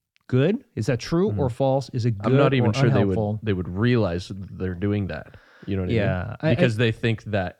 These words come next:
Speaker 2: it's out of their control or, like,
Speaker 1: Mm.
Speaker 2: their, their, how they, how they would respond to it. It, they don't
Speaker 1: Yeah.
Speaker 2: realize that, like, "Oh, I'm actually making a claim about God in this sense."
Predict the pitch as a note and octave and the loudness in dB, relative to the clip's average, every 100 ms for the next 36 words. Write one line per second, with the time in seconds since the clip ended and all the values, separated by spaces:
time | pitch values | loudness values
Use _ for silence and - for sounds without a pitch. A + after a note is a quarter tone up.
0 | - G#2 - - G2+ G2 F2 F#2+ F2 E2+ | -8 -8 -8 -6 -4 -4 -4 -6 -6 -6
1 | - _ _ _ _ _ _ _ _ - | -10 _ _ _ _ _ _ _ _ -10
2 | A#2 - A2 E2 - _ _ - F#2 F2+ | -8 -6 -4 -4 -6 _ _ -10 -6 -4
3 | G#2+ G#2 G2+ - G2 G2 - G2 F#2+ F2+ | -2 -2 -2 -4 -6 -8 -6 -6 -4 -6
4 | - G#2+ G2+ F#2 F2+ F2+ G2 - E2+ E2 | -8 -4 -4 -4 -8 -8 -10 -8 -10 -10
5 | - - - - - - - G#2+ B2 B2+ | -12 -14 -18 -20 -18 -14 -8 0 2 2
6 | A2+ A#2 G#2+ G2+ F#2 G2 - G2 G2 G2 | 2 2 0 -2 -4 -6 -6 -6 -4 -4
7 | G#2 G#2+ G2+ G2 G2 - F#2 - - E2+ | -6 -6 -6 -4 -6 -8 -12 -12 -12 -12
8 | F2 - F#2 F2+ F2 F2+ F2 D#2+ - F2 | -12 -10 -10 -8 -10 -10 -12 -10 -10 -10
9 | F2 - - - - | -12 -12 -12 -14 -18